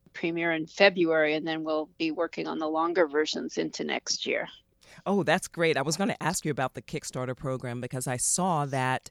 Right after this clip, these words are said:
Speaker 2: on your social media that you did have this Kickstarter program, so it looks good. So how's that coming along?
Speaker 1: Well, we made our goal, which is
Speaker 2: Yay.
Speaker 1: great 'cause with Kickstarter,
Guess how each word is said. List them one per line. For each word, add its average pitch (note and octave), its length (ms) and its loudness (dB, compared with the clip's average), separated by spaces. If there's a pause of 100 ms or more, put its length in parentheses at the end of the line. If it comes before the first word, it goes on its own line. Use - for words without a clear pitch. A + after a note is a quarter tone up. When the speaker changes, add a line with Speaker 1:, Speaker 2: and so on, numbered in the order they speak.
(140)
Speaker 2:
on D3+ 140 4
your D3 180 2
social D3+ 380 -2
media D#3+ 400 -2
that C#3 300 -4
you D3+ 120 -2
did F#3 240 0
have D3+ 240 -2
this - 200 -2
Kickstarter C3 460 -4
program, B2+ 360 -2
so C#3 220 0
it B2+ 80 0
looks - 280 -2
good. C#3 480 4
So - 160 6
how's G3+ 260 2
that E3+ 120 -2
coming F3 300 -2
along? D#3+ 380 -4 (600)
Speaker 1:
Well, A3 160 8
we G#3+ 100 10
made A3 220 10
our B3 140 10
goal, G3+ 520 4 (120)
which F3 200 -10
is D3+ 60 -2
Speaker 2:
Yay. D#4 120 -2
Speaker 1:
great C#4 300 4
'cause F#3+ 420 -2
with F#3 220 -8
Kickstarter, G3 720 6